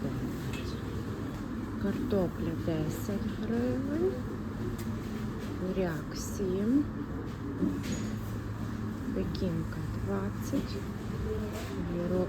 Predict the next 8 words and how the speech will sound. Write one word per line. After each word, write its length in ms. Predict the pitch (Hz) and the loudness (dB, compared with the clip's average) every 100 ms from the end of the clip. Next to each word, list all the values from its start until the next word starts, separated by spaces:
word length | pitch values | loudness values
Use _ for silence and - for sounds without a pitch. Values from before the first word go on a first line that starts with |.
| 165 165 | 0 0
гладкий 540 | 175 - - 185 160 147 | 0 -2 -2 0 0 0
тепличний 800 | 165 - - 147 - - 151 147 135 - | -2 -2 -2 0 -2 -2 -2 -2 -2 -4
чотирнадцять 1000 | - 170 - 160 151 165 180 - 226 226 | -2 -2 0 2 2 2 0 0 0 0
за 100 | 254 | 0
сто 220 | - - 254 | -2 0 2
грам, 420 | 240 247 277 294 220 | 4 6 6 6 2
кабачок 540 | 185 190 185 185 160 - - | 0 0 0 0 0 2 2
дев'яносто, 840 | 156 151 156 170 294 - - | 2 2 2 4 2 2 0